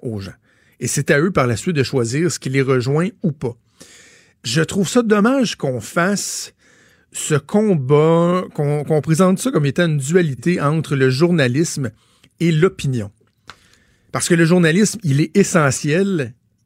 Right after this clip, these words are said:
essentiel à, à, à, à la survie de notre information. Comme Richard Martineau le dit souvent, nous, les chroniqueurs, on est un peu comme la sauce sur le steak, tu sais. Mais le steak, la viande, la substance, ce sont les journalistes qui l'apportent.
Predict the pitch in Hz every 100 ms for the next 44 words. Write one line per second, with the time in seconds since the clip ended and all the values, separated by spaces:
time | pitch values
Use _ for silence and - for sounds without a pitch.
0 | - 226 190 160 131 170 170 170 139 127
1 | 123 123 123 120 117 - 123 120 120 120
2 | 123 120 - 160 139 180 147 127 143 123
3 | 131 127 110 - 131 175 _ _ _ _
4 | - 180 175 - 175 151 - 170 190 135
5 | - 127 156 202 - - - - 147 233
6 | 185 - 147 127 185 175 139 139 - 233
7 | 170 151 123 - 180 190 - 139 110 -
8 | 151 135 - 139 165 - _ _ _ _
9 | - 113 151 185 - 180 185 156 123 165
10 | 185 139 - 175 - 180 233 202 143 151
11 | 185 143 151 139 139 190 - 131 107 170
12 | - -